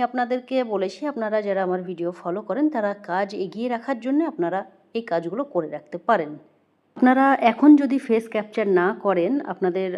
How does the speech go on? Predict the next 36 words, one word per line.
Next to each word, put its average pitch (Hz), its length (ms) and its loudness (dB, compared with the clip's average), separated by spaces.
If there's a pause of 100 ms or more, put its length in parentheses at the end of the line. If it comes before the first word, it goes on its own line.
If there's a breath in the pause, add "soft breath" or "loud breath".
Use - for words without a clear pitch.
আশা 196 200 -6
করছি 285 320 -6
অফিস 180 360 0
থেকে 190 220 -6
এখনও 180 360 -2
অর্ডার 175 300 0
দেওয়া 180 240 2
হয়নি, 202 340 0 (400 loud breath)
এখন 185 300 -2
ফেস 196 260 -4
ক্যাপচার 196 360 -4
না 185 180 4
করলেও 269 300 -2
আপনাদেরকে 180 540 -4 (300)
কিছু 202 220 -10
বলবে 214 380 0
না 196 140 2
তিন 190 240 0
থেকে 170 260 -6 (200)
ছয়ের 165 320 -6
যে 170 120 -6
বাচ্চারা 180 400 -6
রয়েছে 220 300 -8
অর্থাৎ 285 300 -6
প্রি 226 240 -4
স্কুলের। 151 440 -16 (760 soft breath)
আপনারা 262 280 0
নিজেদেরকে 262 500 2
যদি 254 200 -2
ভাবেন 208 360 -2
যে 240 100 -2
কাজ 196 300 0
এগিয়ে 185 360 -2
রাখবো, 190 320 -2
যেহেতু 180 280 -6
কাজ 175 200 -4